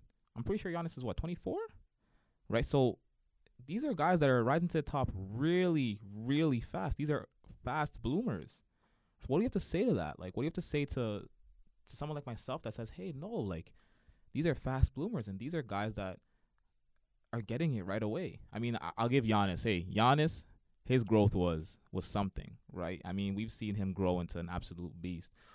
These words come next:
When he entered the league, his two K rating was sixty-four percent, okay? <laughs> His two K rating was sixty-four percent. Never forget, all right? Short hair Giannis, a hundred and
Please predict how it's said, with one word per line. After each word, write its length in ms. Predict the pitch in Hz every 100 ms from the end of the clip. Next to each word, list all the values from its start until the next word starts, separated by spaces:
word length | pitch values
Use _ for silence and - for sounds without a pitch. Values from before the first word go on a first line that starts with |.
| - -
When 120 | 98
he 120 | 110
entered 280 | 107 104 104
the 80 | 95
league, 300 | 92 92 92 - _ -
his 180 | 104
two 180 | - 123
K 160 | - 98
rating 260 | 98 92 90
was 120 | 87
sixty-four 500 | 95 - 92 95 92
percent, 400 | 85 - 90 - _ - _ - 95
okay? 300 | 107 113 127
<laughs> 40 | - - - - - - - -
His 120 | 120 -
two 160 | 147
K 160 | 139 127
rating 200 | 123 113
was 100 | 101
sixty-four 460 | 123 110 101 110
percent. 380 | 101 92 104 92
Never 280 | 98 107 117
forget, 400 | 151 135 104 85 - -
all 80 | 92
right? 220 | 98 113
Short 320 | - - 110
hair 140 | 117 113
Giannis, 420 | 104 104 98 - _ _ _ -
a 60 |
hundred 360 | 110 110 113 101
and 180 | 98